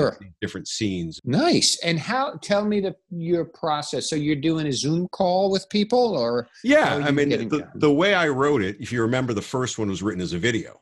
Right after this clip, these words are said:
Speaker 2: and I started to think about doing it as a podcast. Then I could suddenly have bigger locations. I could be in
Speaker 1: Yeah.
Speaker 2: an Air Force hangar. I could be
Speaker 1: Yeah.
Speaker 2: in a coffee shop in Thailand. And,
Speaker 1: Mm-hmm.
Speaker 2: and so the way I wrote it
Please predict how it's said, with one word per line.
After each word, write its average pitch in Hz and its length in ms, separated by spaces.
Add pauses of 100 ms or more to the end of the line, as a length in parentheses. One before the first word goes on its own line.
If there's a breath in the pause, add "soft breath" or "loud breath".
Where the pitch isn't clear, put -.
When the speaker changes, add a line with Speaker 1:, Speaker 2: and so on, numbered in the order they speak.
(140)
Speaker 2:
and 90 100
I 87 40
started 92 260
to - 60
think 92 180
about 87 300
doing 90 180
it 82 80
as 76 80
a 82 40
podcast. 92 600
Then 131 300
I 135 80
could 113 180
suddenly 110 400
have 101 500 (920)
bigger 127 260
locations. 127 840
I 131 80
could 110 200
be 175 160
in 113 60
Speaker 1:
Yeah. 98 180
Speaker 2:
an 85 60
Air 107 180
Force 92 360
hangar. 80 460 (320)
I 156 140
could 156 180
be 113 40 (120)
Speaker 1:
Yeah. 160 200
Speaker 2:
in 107 80
a 107 120
coffee 127 420
shop 98 340
in 90 120
Thailand. 92 720 (580 loud breath)
And, 117 340
Speaker 1:
Mm-hmm. 127 220
Speaker 2:
and 135 140
so 113 560
the 120 100
way 151 160
I 131 140
wrote 139 400
it 90 200